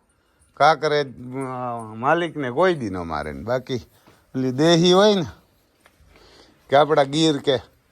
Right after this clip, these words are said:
તો મારે. આ જોઈ લઈએ. ગાય ખૂટ છે તોય ઊભો. ઓહાણી ને તું આમ માથે હાથ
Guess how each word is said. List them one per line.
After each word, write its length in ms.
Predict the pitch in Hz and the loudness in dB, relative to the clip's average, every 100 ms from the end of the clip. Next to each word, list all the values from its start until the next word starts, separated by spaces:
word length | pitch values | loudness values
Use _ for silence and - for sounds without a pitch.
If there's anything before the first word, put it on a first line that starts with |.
| _ _ _ _ | _ _ _ _
તો 120 | - 143 | 0 4
મારે. 340 | 160 156 120 | 6 4 4
આ 140 | 117 | 2
જોઈ 180 | 147 170 | 2 0
લઈએ. 240 | 139 123 113 | -2 -6 2
ગાય 300 | 147 165 165 | 6 6 4
ખૂટ 300 | - 180 170 | -2 -2 -2
છે 240 | - 180 | 0 0
તોય 280 | 151 156 143 | 2 0 0
ઊભો. 340 | 139 98 71 _ _ _ _ _ _ _ _ _ _ _ _ _ 160 | -2 -4 -10 _ _ _ _ _ _ _ _ _ _ _ _ _ 2
ઓહાણી 400 | 180 165 147 120 | 4 4 2 -2
ને 200 | 113 98 | -6 -6
તું 180 | 110 | -8
આમ 80 | 95 | -8
માથે 360 | 98 104 117 117 | -8 -6 -4 0
હાથ 160 | 104 | -2